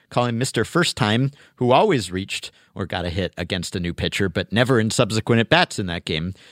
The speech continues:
How would he perform? In terms of strategy, would Mister First Time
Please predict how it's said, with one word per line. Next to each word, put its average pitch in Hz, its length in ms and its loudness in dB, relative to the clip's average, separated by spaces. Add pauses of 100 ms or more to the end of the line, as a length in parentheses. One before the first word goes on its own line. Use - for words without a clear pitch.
How 104 160 2
would 110 120 2
he 233 120 2
perform? 95 480 -2 (380)
In 104 120 -6
terms 117 300 2
of 113 100 0
strategy, 139 520 2
would 107 180 0
Mister 117 220 2
First - 360 2
Time 196 340 2